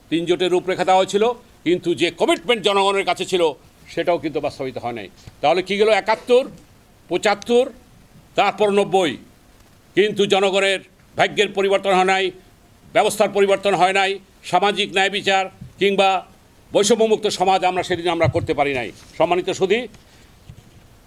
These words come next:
আজকে এই চব্বিশের গণ অভ্যুত্থান আমরা একটি, এই আমি বলবো, একটা অভূতপূর্ব ঘটনা বিশ্বের ইতিহাসে। পনেরোটি বছর খুনি হাসিনার বর্বরতার ভয়ে আমরা জেগে উঠতে পারি নাই।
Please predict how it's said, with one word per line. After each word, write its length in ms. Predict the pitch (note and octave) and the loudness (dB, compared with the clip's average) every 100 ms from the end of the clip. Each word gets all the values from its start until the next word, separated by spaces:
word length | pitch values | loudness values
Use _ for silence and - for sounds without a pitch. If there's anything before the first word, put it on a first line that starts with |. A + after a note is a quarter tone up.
| _ _ - | _ _ -10
আজকে 440 | C#3 - F3+ E3+ D#3+ - - | -6 -4 -2 -2 -4 -14 -8
এই 140 | D#3+ | -6
চব্বিশের 520 | D3+ E3+ D3+ D3+ E3+ | -4 -6 -6 -6 -4
গণ 200 | C#3+ D3 | -2 -2
অভ্যুত্থান 560 | D#3 C#3 D#3+ - D#3 A2 - - - - - | -2 -4 -6 -2 -2 -2 -14 -20 -18 -16 -6
আমরা 480 | C#3 C#3+ D#3 E3 E3+ - - - - | -6 -2 0 0 -2 -16 -20 -20 -12
একটি, 400 | C#3+ E3+ D#3+ D#3 - | -8 -4 -4 -4 -8
এই 360 | C#3+ D3+ D3 | -4 -4 -6
আমি 220 | C#3 D#3 | -6 -6
বলবো, 260 | D3+ D3+ C#3+ | -4 -2 -2
একটা 160 | C#3 - | -4 -4
অভূতপূর্ব 640 | C#3+ D#3+ A#3 F#3+ G3+ F#3 | -4 -4 -6 -6 -4 -4
ঘটনা 420 | C#3+ D#3+ E3+ D3+ | -4 -4 -2 -4
বিশ্বের 520 | - D3+ - F3 D#3+ | -4 -8 -6 -2 0
ইতিহাসে। 560 | D3 C#3+ C3 C3 A#2+ F2+ _ _ - - - _ _ | -2 -4 -4 -4 -6 -12 _ _ -20 -20 -20 _ _
পনেরোটি 340 | D#3+ F#3 F3+ F#3+ | -4 0 0 0
বছর 320 | F3+ F#3 E3 | 0 0 -2
খুনি 240 | F#3 F3+ | 0 2
হাসিনার 360 | F3 F3 F3 E3+ | 0 0 -2 0
বর্বরতার 420 | D#3+ E3+ F3 E3 | 0 -2 0 0
ভয়ে 180 | D3 D#3+ | 2 2
আমরা 180 | E3+ D#3 | 2 -2
জেগে 200 | D#3+ E3 | -2 -4
উঠতে 200 | E3+ D#3+ | -4 -2
পারি 220 | D#3 D#3+ | 0 0
নাই। 260 | D3+ B2 | -2 -4